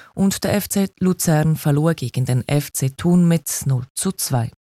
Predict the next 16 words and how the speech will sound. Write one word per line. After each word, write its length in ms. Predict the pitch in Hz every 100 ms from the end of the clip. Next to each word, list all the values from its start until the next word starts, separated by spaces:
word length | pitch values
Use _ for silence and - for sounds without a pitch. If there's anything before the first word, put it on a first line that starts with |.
| _ - - - -
Im 140 | 135
Schweizer 440 | - 131 123 - 139
Eishockey 480 | 139 143 160 175
ist 180 | 180 -
die 140 | 165 160
erste 280 | 165 -
Partie 400 | 151 151 - 170
des 240 | 165 147 -
Cup-Achtelfinals 1160 | 170 151 - 185 185 - 151 160 151 143 143 -
gespielt 460 | 156 - 156 151
worden. 400 | 165 160 156 180 - - - _ -
Lugano 480 | 196 180 175 180
verlor 380 | 175 151 143 165
gegen 360 | 160 135 131 131
Zug 480 | - 170 160 - -
mit 380 | 156 151 -